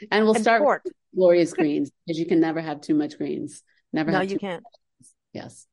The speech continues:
Speaker 2: Yeah. Now, now, do you grow your own vegetables at all?
Speaker 1: I
Speaker 2: Or you
Speaker 1: don't. I wish, you know, I wish I had a green thumb, but I, I don't. And,
Speaker 2: Mm.
Speaker 1: um, yeah,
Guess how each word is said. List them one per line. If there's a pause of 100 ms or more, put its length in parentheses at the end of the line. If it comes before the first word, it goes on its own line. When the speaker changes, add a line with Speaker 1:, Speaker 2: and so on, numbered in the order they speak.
(140)
Speaker 2:
Yeah. (120)
Now, (260)
now, (180)
do
you
grow
your
own
vegetables
at
all? (800)
Speaker 1:
I
Speaker 2:
Or
you
Speaker 1:
don't.
I
wish,
you
know,
I
wish
I
had
a
green
thumb,
but (440)
I, (220)
I
don't. (140)
And,
Speaker 2:
Mm.
Speaker 1:
um, (260)
yeah,